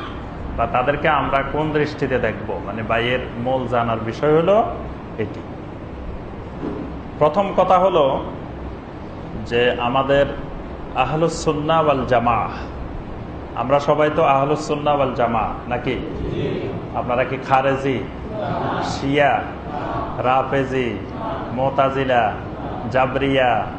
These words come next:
কাদরিয়া, আশায়েরা? কিছুই না। তাহলে আমরা কি?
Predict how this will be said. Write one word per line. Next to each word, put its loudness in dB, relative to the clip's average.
কাদরিয়া, 2
আশায়েরা? 2
কিছুই -2
না। -4
তাহলে 2
আমরা 4
কি? 2